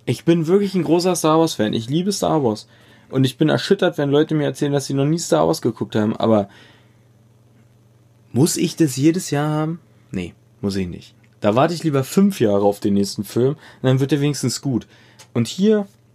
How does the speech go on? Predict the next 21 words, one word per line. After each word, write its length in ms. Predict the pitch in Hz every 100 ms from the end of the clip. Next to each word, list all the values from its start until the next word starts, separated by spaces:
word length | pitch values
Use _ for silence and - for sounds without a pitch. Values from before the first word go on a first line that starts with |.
| _
haben 120 | 143
wir 100 | 147
so 140 | 131 135
alle 260 | 131 170
zwei, 300 | 165 - 139
drei 300 | 135 113 123
Jahre, 360 | 165 175 175 170
glaub 280 | 156 151 156
ich, 180 | 156 -
einen. 300 | 135 151 160 _ - - _ _
Und 300 | 139 139 - _ _
die 120 | 120
sind 300 | 123 190 202
okay. 320 | - - 330 - _ _ - -
Die 60 | 131
sind 240 | 156 226
so, 260 | 190 170 240
dass 200 | 196 190
man 140 | 165
sagen 260 | 139 143 151
kann, 300 | 151 147 147